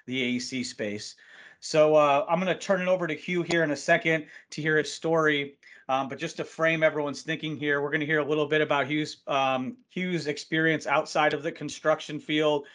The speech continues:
how he navigated into the construction space, and then him and I are gonna jam a little bit on how architectural engineering construction firms can better utilize technology and also digitally engage with their customers.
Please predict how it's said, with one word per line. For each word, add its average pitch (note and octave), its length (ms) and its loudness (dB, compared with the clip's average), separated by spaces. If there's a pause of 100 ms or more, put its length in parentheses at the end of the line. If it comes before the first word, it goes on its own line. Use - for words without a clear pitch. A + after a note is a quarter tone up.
(140)
how E3 180 2
he E3 80 -2
navigated D#3+ 580 2
into D#3+ 280 -2
the D3+ 100 0
construction D#3 640 -2
space, D#3 560 -2 (300)
and C3 100 -2
then D3+ 80 2
him F3 220 0
and D#3+ 60 2
I D#3+ 120 4
are D#3 80 2
gonna D3+ 180 -2
jam D3 300 -2
a C3+ 80 -6
little D3 220 -4
bit C#3+ 180 0
on C3 220 0
how D3 460 0 (280)
architectural D3+ 640 -2
engineering C#3 400 -4
construction C3+ 640 -6
firms C3+ 540 -6 (300)
can D3 200 -2
better D#3+ 240 4
utilize D3 520 -4
technology C3+ 800 -4
and C3 80 -2
also B2+ 240 0
digitally B2 420 -6
engage A#2+ 300 -2
with A2 80 -14
their A2+ 100 -8
customers. G#2+ 680 -8